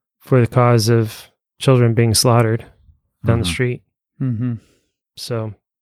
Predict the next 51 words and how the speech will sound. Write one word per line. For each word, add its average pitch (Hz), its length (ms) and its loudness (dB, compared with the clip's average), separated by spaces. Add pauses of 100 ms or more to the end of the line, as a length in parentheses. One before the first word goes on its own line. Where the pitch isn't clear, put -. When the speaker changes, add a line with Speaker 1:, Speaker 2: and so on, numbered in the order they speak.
Speaker 3:
Yeah, 185 180 2
yeah, 156 180 2
and 156 100 0
you 160 100 2
think 156 200 -2
about 123 320 -2
that, 113 240 0
and 117 100 -2
it's 113 160 -6
a 120 60 -2
natural 110 400 -4
progression 110 600 -6
to, 110 440 -4 (580)
do 135 140 0
I 131 80 2
care - 180 -2
Speaker 1:
And 233 80 2
it's 202 60 2
Speaker 3:
about 117 120 -2
my 117 180 -2
neighbor's 113 340 -2
soul? 110 400 -2 (920)
Do 185 100 0
I 175 80 2
Speaker 1:
Right. 113 80 -8
Speaker 3:
care 151 140 2
about 131 380 0
sharing 135 300 -2
the 123 80 -4
gospel 123 380 -4
with 104 140 -10
anyone? 101 500 -10 (300)
Speaker 1:
Yeah, 151 200 0
but 143 120 0
it's 151 140 0
also 170 280 2
easy 139 300 -2
to 127 100 -2
get 131 180 -6
so 131 480 -2
hamstrung 131 560 0
by 123 300 -2
guilt 127 540 -4 (160)
over 131 560 -2 (280)
all 151 180 4
the 127 80 -2
big 127 220 0
things. 131 400 0
You 143 320 -6
can 151 160 2
be, 139 120 0